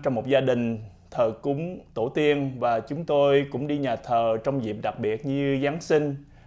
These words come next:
và cũng đến chùa trong dịp đặc biệt khác. Tôi đã cố gắng sống một cuộc sống của một người tốt bằng cách tránh nói dối và lừa,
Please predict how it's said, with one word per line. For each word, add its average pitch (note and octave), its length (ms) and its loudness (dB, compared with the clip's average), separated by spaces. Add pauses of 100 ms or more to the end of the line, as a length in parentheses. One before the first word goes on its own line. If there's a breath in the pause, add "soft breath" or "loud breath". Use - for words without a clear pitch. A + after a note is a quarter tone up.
(140 soft breath)
và A#2 140 0
cũng B2+ 240 -4
đến D3+ 320 2
chùa A2+ 360 4
trong C3 380 -4
dịp G#2+ 260 -6
đặc G#2 160 -4
biệt G#2 180 -6
khác. C#3 260 4 (800 soft breath)
Tôi D3 140 4
đã C#3+ 140 8
cố G3 200 6
gắng G3 380 2 (140)
sống F#3+ 220 0
một C#3+ 180 -2
cuộc G#2+ 220 -12
sống E3+ 380 0 (380)
của C3 140 -4
một C#3 140 -2
người A#2+ 400 2
tốt D#3+ 300 4
bằng B2 420 0
cách - 400 0
tránh F#3 280 2
nói F3+ 200 0
dối F3 460 2
và B2+ 200 0
lừa, A#2+ 380 2